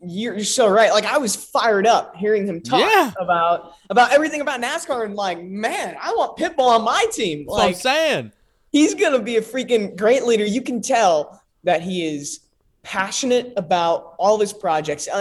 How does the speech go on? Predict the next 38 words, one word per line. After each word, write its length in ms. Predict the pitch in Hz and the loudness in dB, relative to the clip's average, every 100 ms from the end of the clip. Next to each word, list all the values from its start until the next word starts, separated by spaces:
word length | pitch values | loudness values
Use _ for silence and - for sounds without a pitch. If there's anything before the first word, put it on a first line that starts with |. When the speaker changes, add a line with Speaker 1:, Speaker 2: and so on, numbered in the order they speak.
| 180 | -2
Speaker 1:
and 180 | 180 180 | -2 -4
something 300 | 226 220 208 | -8 -6 -6
he 140 | 196 190 | -6 -6
mentioned 480 | 180 196 185 156 | -6 -8 -10 -12
too 240 | 156 175 151 | -4 -2 -2
was, 260 | 139 135 | -4 -6
like, 380 | 156 147 139 - _ _ _ _ _ | -4 -4 -6 -10 _ _ _ _ _
he 120 | 220 | 0
doesn't 360 | 254 254 214 196 | 4 4 2 -4
do 180 | 185 190 | -4 -4
something 400 | 190 160 165 147 | -2 -4 -4 -10
just 200 | 147 139 | -12 -14
to 60 | 147 | -6
do 220 | 135 120 | -4 -4
it. 100 | 95 | -8
If 120 | 151 | -10
he 140 | 190 233 | -8 0
does 340 | 214 214 175 | 2 4 2
it, 180 | 143 127 | -2 -4
man, 340 | 147 139 135 | -8 -8 -10
he's, 500 | 135 165 190 175 - - _ _ | -10 -6 -6 -6 -10 -12 _ _
he 120 | 190 | -2
does 200 | 202 180 | 0 0
it 120 | - | -4
for 120 | 170 | -4
a 40 | 156 | -4
reason. 500 | 151 156 147 127 98 | -2 -2 -4 -6 -14
Speaker 2:
Mm-hmm. 240 | 107 113 | -16 -8
Speaker 1:
And, 380 | 151 151 147 139 | -4 -4 -4 -2
uh, 260 | 139 127 120 | -2 -2 -4
you 120 | 165 | -4
know, 100 | 156 | -6
he 160 | 156 196 | -6 -8
picked 280 | - 247 170 | -2 -2 -2
nascar 560 | 175 190 - 170 143 | -6 -6 -6 -4 -4
for 180 | 165 156 | -6 -8
a 40 | 139 | -6
reason. 500 | 151 170 156 135 | -4 -4 -4 -10